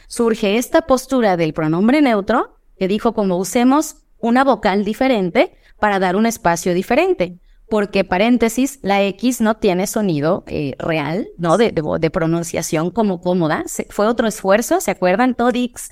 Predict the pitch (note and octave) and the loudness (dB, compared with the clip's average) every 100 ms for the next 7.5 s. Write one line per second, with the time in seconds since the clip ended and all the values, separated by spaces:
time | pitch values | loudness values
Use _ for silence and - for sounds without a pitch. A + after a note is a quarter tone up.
0 | - - G3+ A3+ A#3+ A#3 - - _ _ | -12 -4 -4 -2 -4 -6 -16 -20 _ _
1 | F#3+ G3 A3+ C#4 D4+ A#3+ G3 F#3 A3+ - | -2 0 2 2 2 2 2 2 -8 -2
2 | G#3 F#3+ A3 F#3 G3 F3+ F#3+ F#3+ B3 F4+ | -2 0 2 2 2 2 2 2 0 -4
3 | - F#3 E3 E3+ F#3+ G3 F#3 A#3 A#3 G#3+ | -4 -2 -2 -2 0 2 2 0 0 0
4 | G3 F3+ D#3+ D#3+ E3 - - - - G3 | -2 -4 -2 -2 -2 -6 -20 -20 -6 -4
5 | A3+ A3+ A#3+ A#3 - E3+ D#3+ A3 B3+ A#3+ | 0 0 2 0 0 -2 -2 -2 2 2
6 | G#3+ F#3+ G#3 G3+ G3 - G#3 A3 A#3+ G3+ | 2 2 2 2 0 -4 -2 0 0 0
7 | F#3 F3 F#3 F#3+ | 0 2 0 0